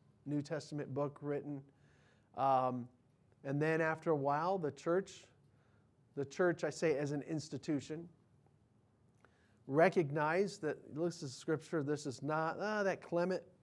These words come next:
book of Clement, we don't think that's really was authoritative, or the book of Barnabas. We're glad Barnabas wrote something, but yeah, that's not. And so they could, they discerned, and I'm not gonna get into the whole, it's called canon,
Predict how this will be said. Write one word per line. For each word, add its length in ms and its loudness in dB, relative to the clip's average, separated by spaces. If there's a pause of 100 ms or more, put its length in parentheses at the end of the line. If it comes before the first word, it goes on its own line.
book 200 0
of 120 -4
Clement, 340 0
we 80 4
don't 180 4
think 220 0
that's 320 -2
really 260 2
was 500 -4
authoritative, 800 -2
or 100 0
the 120 -2
book 240 2
of 100 -4
Barnabas. 500 -2
We're 100 -6
glad 280 0
Barnabas 340 -4
wrote 200 -2
something, 240 -8
but 160 -6 (120)
yeah, 200 -10 (600)
that's 220 -10
not. 220 -2 (360)
And 80 -6
so 180 8
they 180 6
could, 260 0
they 140 4
discerned, 560 0
and 100 4
I'm 60 2
not 140 2
gonna 100 4
get 180 0
into 200 0
the 140 -2
whole, 280 4
it's 120 -4
called 260 2
canon, 420 -4